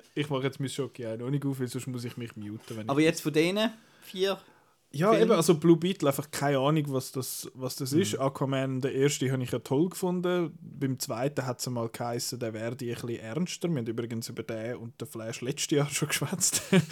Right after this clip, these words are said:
Speaker 1: <laughs> Ähm, ja, bin gespannt.
Speaker 2: Ist das noch James
Speaker 1: Etwas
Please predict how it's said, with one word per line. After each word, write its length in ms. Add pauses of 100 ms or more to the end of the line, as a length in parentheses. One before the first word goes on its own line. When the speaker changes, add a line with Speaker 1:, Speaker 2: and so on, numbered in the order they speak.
(160)
Speaker 1:
<laughs> 440
Ähm, 520
ja, 260 (480)
bin 140
gespannt. 420
Speaker 2:
Ist 140
das 100
noch 180
James 300
Speaker 1:
Etwas 140